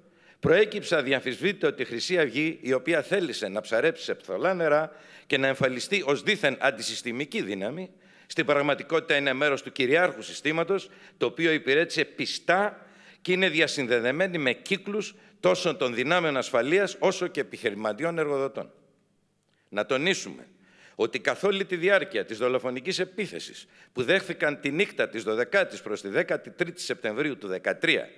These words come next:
οι σύντροφοί μας, συνδικαλιστές του Συνδικάτου Μετάλλου και της Ναυτικοεπισκευαστικής Ζώνης, από τα πάνω πλατάγματα εφόδου της Χρυσής Αυγής, κατά την οποία τραυματίστηκαν σοβαρά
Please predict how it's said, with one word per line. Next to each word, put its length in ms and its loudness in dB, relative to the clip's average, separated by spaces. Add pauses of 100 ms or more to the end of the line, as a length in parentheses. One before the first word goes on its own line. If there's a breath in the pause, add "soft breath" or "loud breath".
(320 loud breath)
οι 80 -8
σύντροφοί 520 0
μας, 220 -2
συνδικαλιστές 960 -2 (280 loud breath)
του 80 -6
Συνδικάτου 640 0
Μετάλλου 500 4
και 100 0
της 120 -6
Ναυτικοεπισκευαστικής 1040 -4
Ζώνης, 420 -2 (260 loud breath)
από 180 0
τα 140 4
πάνω 420 0
πλατάγματα 760 0
εφόδου 440 0
της 120 -14
Χρυσής 380 -10
Αυγής, 460 -6 (640 loud breath)
κατά 260 2
την 140 0
οποία 300 2
τραυματίστηκαν 800 2
σοβαρά 720 4